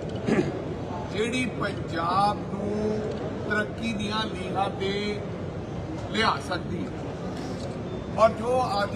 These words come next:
ਦੇ ਹਾਲਾਤ ਹਨ, ਫਿਰ ਕਿਸੇ ਦਿਨ ਅਸੀਂ ਲੰਮਾ ਵਿਸਤਾਰਪੂਰਵਕ ਤੁਹਾਡੇ ਨਾਲ ਗੱਲਾਂ ਕਰਾਂਗੇ। ਅਸੀਂ ਕਰਨ ਬੁਰਜ ਜਿਹੜੇ ਕਿ ਪਰਿਵਾਰ ਦਾ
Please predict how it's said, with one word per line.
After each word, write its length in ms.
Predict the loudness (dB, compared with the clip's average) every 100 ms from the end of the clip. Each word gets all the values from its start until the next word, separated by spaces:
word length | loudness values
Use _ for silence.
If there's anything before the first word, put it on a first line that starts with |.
| 2
ਦੇ 140 | 2
ਹਾਲਾਤ 460 | 4 4 4 4 2
ਹਨ, 180 | -2 -4 -4 -6 -4 -4 -4 -4 -4 -4 -4 -4 -4 -4 -2
ਫਿਰ 200 | 2 2
ਕਿਸੇ 320 | 2 -2 0 2
ਦਿਨ 240 | 2 0
ਅਸੀਂ 200 | -2 -2
ਲੰਮਾ 340 | -2 0 0 0
ਵਿਸਤਾਰਪੂਰਵਕ 720 | 0 0 0 0 -2 -2 -2
ਤੁਹਾਡੇ 240 | -2 -2 -2
ਨਾਲ 160 | -2
ਗੱਲਾਂ 260 | 0 0 0
ਕਰਾਂਗੇ। 460 | 0 -2 0 2 2 2 -2 -4 -4 -2 -2 -2 0 0
ਅਸੀਂ 240 | 0 0
ਕਰਨ 360 | 0 0 0 0 0
ਬੁਰਜ 220 | -2 -2
ਜਿਹੜੇ 260 | 0 0 0
ਕਿ 400 | 0 -2 -2 -2 -4 -4 -4 -2 -2 -2 -2 -2 -2 -2 -4 -4 -2
ਪਰਿਵਾਰ 420 | -2 0 0 0
ਦਾ 100 | 0